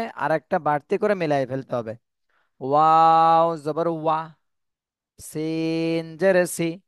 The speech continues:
ওয়াসি, এই ওয়াসি মনে রাখতে হবে, ঠিক আছে? ওয়াও জবর ওয়া, ওয়াওয়ের উচ্চারণ ওয়া। সিন জের সি, ওয়াসি, ওয়াসি বললাম। এরপরে আইন জবর আ, ওয়াসিআ,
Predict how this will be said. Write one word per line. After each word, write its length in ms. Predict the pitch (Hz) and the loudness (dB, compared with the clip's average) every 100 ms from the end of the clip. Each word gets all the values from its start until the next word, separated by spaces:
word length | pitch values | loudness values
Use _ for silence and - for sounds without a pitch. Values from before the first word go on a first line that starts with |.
| _ _ 135 | _ _ -14
ওয়াসি, 440 | 135 160 190 170 165 196 _ _ _ _ _ _ _ | -2 0 0 -2 -4 -6 _ _ _ _ _ _ _
এই 120 | 165 165 | -2 0
ওয়াসি 220 | 156 - 165 | 0 -2 -4
মনে 120 | 147 | -4
রাখতে 160 | 123 104 | -4 -6
হবে, 100 | 123 127 | -10 -6
ঠিক 100 | 170 | -6
আছে? 140 | 196 127 120 | -6 -6 -2
ওয়াও 380 | 135 151 170 180 160 | 0 4 4 2 0
জবর 200 | 170 185 | -4 -2
ওয়া, 240 | 160 143 123 107 _ _ _ _ - | -2 -2 -2 -6 _ _ _ _ -6
ওয়াওয়ের 360 | 143 151 170 180 | -2 0 0 -2
উচ্চারণ 380 | 170 175 185 208 151 | -2 0 2 0 -4
ওয়া। 220 | 139 151 104 _ _ _ _ _ _ | -4 -4 -6 _ _ _ _ _ _
সিন 460 | - - 160 170 170 170 | -14 -6 -4 -2 -4 -4
জের 220 | 175 220 226 - | 0 0 0 -10
সি, 200 | - 190 160 120 _ _ | -4 -2 -2 -4 _ _
ওয়াসি, 380 | - 147 202 - 180 196 _ _ _ _ _ _ _ | -8 -2 -2 -2 -6 -8 _ _ _ _ _ _ _
ওয়াসি 280 | 175 156 - | -6 -4 -2
বললাম। 280 | 175 147 131 | 0 0 0
এরপরে 300 | 135 151 180 180 | -4 -4 -2 0
আইন 640 | 139 156 170 170 170 170 170 156 | 0 -2 -4 -8 -8 -10 -12 -6
জবর 240 | 151 165 170 143 | -4 0 0 2
আ, 120 | 170 165 160 _ _ _ _ _ _ - | 0 0 -6 _ _ _ _ _ _ -14
ওয়াসিআ, 580 | 135 147 190 - 185 | -6 0 -2 -2 -6